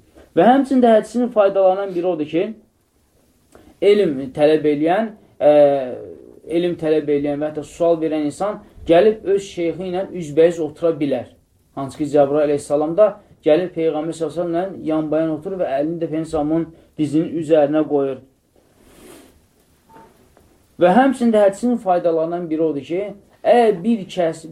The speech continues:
bir sualın cavabını bilirsə və öz yanındakılarına öyrətmək istəyirsə, çünki bilir ki, onun elmi azdır, bu desə kimsə ondan qəbul eləməyəcək,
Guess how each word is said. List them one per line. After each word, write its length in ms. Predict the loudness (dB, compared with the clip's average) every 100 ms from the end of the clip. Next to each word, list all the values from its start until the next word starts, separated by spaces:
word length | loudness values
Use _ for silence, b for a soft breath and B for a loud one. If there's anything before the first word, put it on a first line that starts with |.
| -6
bir 140 | -6 -6
sualın 500 | -6 -2 0 0 -2
cavabını 520 | -2 -2 -2 -4 -8 -8
bilirsə 540 | -4 -4 -4 -8 -10 -14 _ b b 2
və 120 | 2 4 2
öz 140 | 0 0
yanındakılarına 960 | 0 0 0 -2 -2 0 0 0 -4 -6
öyrətmək 680 | -4 -2 -2 -4 -6 -10 -10
istəyirsə, 640 | -14 -2 2 2 0 0 4 4 2
çünki 300 | -2 -10 -8
bilir 240 | -8 -8 -4
ki, 140 | 0 0 -2 B B
onun 300 | 0 2 0
elmi 400 | -2 -2 -2 -2
azdır, 380 | -2 -2 -4 -4
bu 120 | -6 -8
desə 280 | -4 -2 -2
kimsə 300 | -6 -6 -4
ondan 220 | -2 0
qəbul 280 | 2 0 0
eləməyəcək, 500 | -4 -4 -4 -2 -4